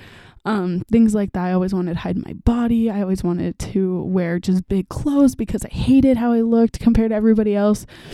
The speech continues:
Um, you know, I didn't, like, I just, I hated everything, you guys, let me tell you. So I wanna say going,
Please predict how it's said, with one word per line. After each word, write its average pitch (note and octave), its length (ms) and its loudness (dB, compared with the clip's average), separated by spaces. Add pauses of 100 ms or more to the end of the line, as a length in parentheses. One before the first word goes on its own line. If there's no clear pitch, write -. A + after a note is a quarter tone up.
(540)
Um, F#3+ 420 4
you G3 180 8
know, F#3 340 6
I F3+ 640 0 (880)
didn't, A3 540 4
like, G3 320 0
I G3 100 2
just, A#3 380 0
I G3+ 80 2
hated F3+ 420 -2
everything, - 500 -4
you - 80 -2
guys, - 380 -2
let G#3 80 -2
me G3 140 -4
tell F3+ 240 -4
you. F#3+ 320 0 (400)
So F#3+ 580 0
I G#3 140 -2
wanna B3 240 0
say F3+ 380 -6
going, F#3+ 540 -4